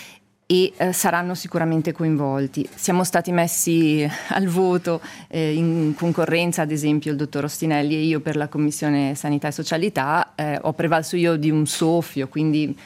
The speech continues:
comunque il, lo scambio di informazioni ci sarà. L'M P S ha chiesto, eh, con la propria proposta di essere escluso da, da questo tipo di, ehm, offerta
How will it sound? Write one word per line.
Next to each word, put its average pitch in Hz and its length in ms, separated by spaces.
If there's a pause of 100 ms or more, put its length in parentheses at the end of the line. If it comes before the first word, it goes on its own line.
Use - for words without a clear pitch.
comunque 160 540
il, 143 260
lo 156 120
scambio 160 360
di 151 60
informazioni 151 640
ci 143 140
sarà. - 260 (420)
L'M 190 360
P 196 280
S 190 280 (100)
ha 160 300
chiesto, 160 880
eh, 143 100
con 151 140
la 151 100
propria 151 320
proposta 147 580
di 147 140
essere 143 320
escluso 143 640
da, 139 420
da 139 120
questo 143 420
tipo 151 300
di, 131 500 (340)
ehm, 87 360 (220)
offerta 147 1120